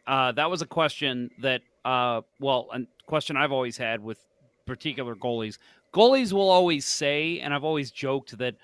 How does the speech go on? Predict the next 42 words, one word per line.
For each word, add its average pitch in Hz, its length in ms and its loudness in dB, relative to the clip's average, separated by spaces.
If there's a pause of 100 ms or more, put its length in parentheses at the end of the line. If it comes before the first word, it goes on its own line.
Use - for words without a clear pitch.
(240)
it's - 200 -6
because, 135 520 -4
like, 120 320 -8 (300)
oh, 120 240 -2
they 113 160 -2
just 117 240 -12
wanna 120 220 -2
sound 127 400 -2
awesome, 147 480 -2 (440)
uh, 151 380 6
that 156 220 2 (360)
they 170 260 6
play 160 500 0
it 131 220 -4
to 131 100 -8
where, 135 460 0 (240)
yeah, 170 200 6
if - 140 -2
you 135 100 -4
hit 170 140 2
the - 80 -10
post, 160 560 2
that's 143 200 -2
fine 131 460 -6 (160)
because 139 400 -2 (120)
I've 147 200 4
got 156 220 2
the 131 160 -2
angle. 123 340 0
You 143 220 -4
had 139 180 0
nothing 135 300 -6
to 104 80 -16
shoot 151 280 -8
at. 113 220 -4 (460)
That, 143 240 -4
like, 139 200 -4
but 147 200 -4
like 135 180 -4
Kurt 156 220 -4
just - 240 -8
said, 120 240 -4